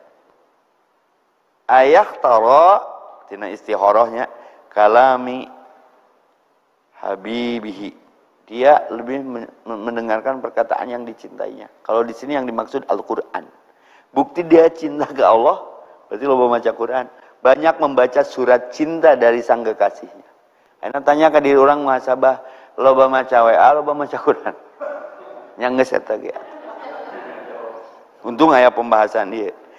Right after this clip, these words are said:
Nu kadua, lebih memilih bercengkerama dengan kekasih daripada bercengkerama dengan,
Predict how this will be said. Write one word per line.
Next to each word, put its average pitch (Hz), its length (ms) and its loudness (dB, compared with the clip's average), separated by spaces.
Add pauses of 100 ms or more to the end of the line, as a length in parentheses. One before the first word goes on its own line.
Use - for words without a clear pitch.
(320)
Nu 180 80 2
kadua, 185 640 6
lebih 220 400 2
memilih 208 320 0
bercengkerama 208 720 4
dengan 208 240 0
kekasih 202 560 0
daripada 180 560 4
bercengkerama 170 480 0
dengan, 175 260 0